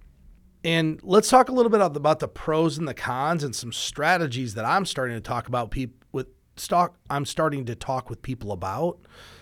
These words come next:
that are honestly a little bit unconventional to wisdom over the last decade. And I think people, when I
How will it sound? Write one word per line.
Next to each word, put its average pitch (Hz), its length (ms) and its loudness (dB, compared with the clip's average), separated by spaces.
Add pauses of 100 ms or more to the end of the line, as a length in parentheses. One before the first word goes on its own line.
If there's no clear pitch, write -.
(180)
that 143 160 4
are 127 80 2
honestly 143 560 0
a 131 60 0
little 135 300 -2
bit 123 360 -4
unconventional 127 880 -4
to 131 160 -6
wisdom 165 640 -2 (580)
over 156 200 6
the 139 60 4
last 127 320 0
decade. 101 380 -10 (680)
And 127 460 -4
I 135 100 -4
think 143 200 -2
people, 139 340 0
when 127 140 0
I 113 140 -6